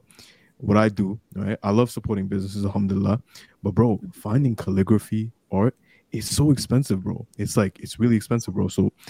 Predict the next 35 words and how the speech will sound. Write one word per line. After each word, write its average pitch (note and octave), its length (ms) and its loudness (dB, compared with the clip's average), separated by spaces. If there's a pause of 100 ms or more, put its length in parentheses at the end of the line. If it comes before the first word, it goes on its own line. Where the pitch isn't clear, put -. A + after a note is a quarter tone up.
(280)
you - 60 -6
know, F#2+ 260 -2
I'm, G#2 220 2
I'm G#2+ 140 2
not A2+ 120 2
an G2+ 100 0
expert G2+ 300 -2
at F#2 100 -2
graphic G2 300 -2
design G2 340 0
whatsoever, G2 480 0 (420)
but G2 120 2
I G2 40 4
took A2+ 240 0
some G2+ 380 0
nice, G2+ 540 0 (200)
you G2 80 2
know, F#2 280 2 (100)
dhikr, G2 460 0 (420)
uh, F#2 440 -2 (240)
images G2 420 2
from - 240 -4
Google. G2 380 4
You G2 120 -4
can G2 120 0
do G2+ 120 6
this G2 140 0
with G2 100 -2
another G2 240 0
surah G2+ 440 4
or G#2 60 0
anything G2+ 260 -6
else F#2+ 180 -10
you G2 60 -6
like. F#2+ 260 0